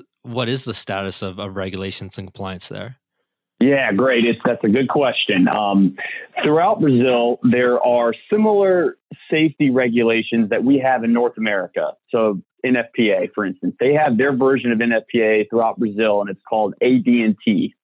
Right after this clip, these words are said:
Speaker 2: And these regulate everything from residential fire sprinklers to industrial spark detection,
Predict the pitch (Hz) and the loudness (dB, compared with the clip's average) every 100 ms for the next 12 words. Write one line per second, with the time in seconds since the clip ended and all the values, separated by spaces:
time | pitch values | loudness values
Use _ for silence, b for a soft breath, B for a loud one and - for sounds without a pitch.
0 | _ _ b b b b 110 123 127 131 | _ _ b b b b 0 2 2 2
1 | 127 127 127 123 120 123 123 120 120 117 | 4 2 2 2 2 0 0 0 0 0
2 | 113 113 104 98 98 98 131 131 131 123 | -2 -2 -2 0 0 0 0 2 0 0
3 | 127 110 139 139 139 131 - 143 - 139 | -2 -4 0 0 0 -2 -2 -2 0 2
4 | 135 139 135 - - 117 117 113 107 104 | 4 4 0 -2 0 4 4 4 2 0
5 | 123 - 123 113 - 123 113 - 113 - | -2 0 0 0 -4 -2 -4 -6 -8 -8
6 | 143 - | -8 -10